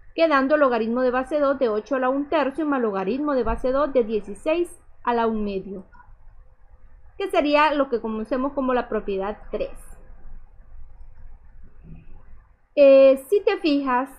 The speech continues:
eh, el resultado que yo obtengo aquí, ese resultado de escribir ocho a la un tercio, lo puedo escribir como raíz cúbica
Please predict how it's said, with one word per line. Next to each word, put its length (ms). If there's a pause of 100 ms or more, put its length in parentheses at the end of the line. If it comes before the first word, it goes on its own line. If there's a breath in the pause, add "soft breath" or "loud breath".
(120)
eh, 520
el 180
resultado 680
que 160
yo 140
obtengo 460
aquí, 400
ese 180
resultado 680
de 160
escribir 560
ocho 380
a 40
la 140
un 220
tercio, 420
lo 180
puedo 180
escribir 600 (420 soft breath)
como 380
raíz 560
cúbica 520